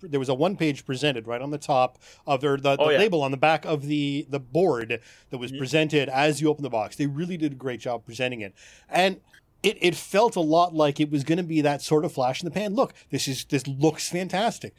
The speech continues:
Speaker 1: It looked great on the table, and then we're never gonna play it again. And then we sat down and started playing it.
Speaker 2: Yep.
Speaker 1: And, and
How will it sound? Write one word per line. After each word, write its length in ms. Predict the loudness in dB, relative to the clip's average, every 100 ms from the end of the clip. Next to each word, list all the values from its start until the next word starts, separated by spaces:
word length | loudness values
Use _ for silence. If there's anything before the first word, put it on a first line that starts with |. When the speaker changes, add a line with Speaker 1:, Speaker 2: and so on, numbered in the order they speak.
| _ -8
Speaker 1:
It 120 | -4
looked 300 | 0 0 2
great 180 | 0 0
on 100 | -2
the 100 | -2
table, 520 | -2 2 2 2 -2 _ _ _ _
and 200 | 0 4
then 100 | 4
we're 100 | 4
never 220 | 2 2
gonna 100 | -2
play 240 | -6 -4 -4
it 60 |
again. 320 | -4 -6 -8 -12 _
And 300 | -2 0 4
then 200 | 4 4
we 100 | 0
sat 320 | 0 0 0 0
down 160 | -4
and 100 | -4
started 320 | -4 -4 -4
playing 320 | -8 -8 -8 -8
it. 80 |
Speaker 2:
Yep. 140 | -10 -12 _ _ _
Speaker 1:
And, 380 | -2 0 0 -4
and 300 | -6 -6 -8